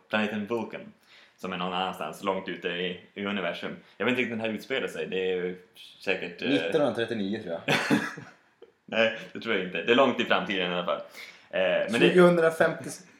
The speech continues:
Speaker 2: <laughs>
Speaker 1: Tvåtusentrehundra
Speaker 2: Två-,
Speaker 1: kanske.
Speaker 2: tvåtusenetthundrafemtiosex punkt femtioett tror jag stod.
Speaker 1: Ja, ja, men precis. För att, eh,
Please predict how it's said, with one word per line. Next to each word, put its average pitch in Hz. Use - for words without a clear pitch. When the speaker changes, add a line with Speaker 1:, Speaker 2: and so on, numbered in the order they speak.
Speaker 2:
<laughs> -
Speaker 1:
Tvåtusentrehundra 135
Speaker 2:
Två-, -
Speaker 1:
kanske. 175
Speaker 2:
tvåtusenetthundrafemtiosex 190
punkt 156
femtioett 170
tror 107
jag 101
stod. 135
Speaker 1:
Ja, 131
ja, 139
men 143
precis. 113
För 120
att, 113
eh, 117